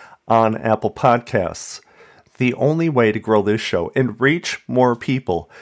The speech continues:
is through your help. Now, as you grieve, I'm sure you found value in a support system of family and friends to help you navigate your loss. So let's all together reach out right now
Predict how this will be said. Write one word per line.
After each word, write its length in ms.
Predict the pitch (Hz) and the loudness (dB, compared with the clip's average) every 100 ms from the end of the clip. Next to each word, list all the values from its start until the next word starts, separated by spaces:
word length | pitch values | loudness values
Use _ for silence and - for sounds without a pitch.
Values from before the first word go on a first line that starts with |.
| - | -8
is 300 | - 127 117 | 0 2 2
through 300 | - - 123 | -4 -2 0
your 300 | 123 104 104 | 0 0 0
help. 380 | 98 110 87 - _ _ - - - - _ | 0 -2 -2 -6 _ _ -20 -20 -20 -20 _
Now, 100 | 107 | 2
as 260 | 120 147 143 | 4 4 2
you 100 | 156 | -6
grieve, 400 | - 156 123 117 | -2 0 0 0
I'm 140 | 117 | -4
sure 320 | 104 - 151 165 | -4 -2 0 0
you 180 | 170 | -6
found 420 | 156 - 127 139 135 | -4 0 2 0 2
value 500 | 113 120 127 131 135 | 2 4 0 -4 -6
in 200 | 101 95 | -6 -6
a 60 | |
support 400 | - 110 - 123 | -8 -4 0 0
system 400 | - 123 - 113 | 0 -4 -4 -8
of 80 | 87 | -4
family 560 | - 147 151 151 151 - | 0 0 -2 -6 -8 -8
and 180 | 104 | -10
friends 400 | - 123 120 131 - | -2 0 0 -2 -8
to 120 | 110 | -10
help 360 | - 135 139 | 2 2 2
you 160 | 143 131 | -6 -8
navigate 800 | 120 110 117 123 110 110 110 - | -2 2 2 0 -2 -2 -2 -4
your 160 | 104 92 | -4 -2
loss. 640 | 98 113 95 78 - - _ - - | 2 2 2 -2 -10 -20 _ -20 -20
So 140 | - 147 | -2 2
let's 240 | 165 - | 2 2
all 220 | 160 175 | 2 2
together 680 | 175 156 156 156 117 87 - _ _ _ - | 0 -6 -2 -2 -2 -6 -12 _ _ _ -6
reach 320 | 123 135 - | -6 -2 2
out 260 | 123 104 | 4 4
right 240 | 113 139 135 | 2 0 0
now 360 | 139 131 104 | 0 2 0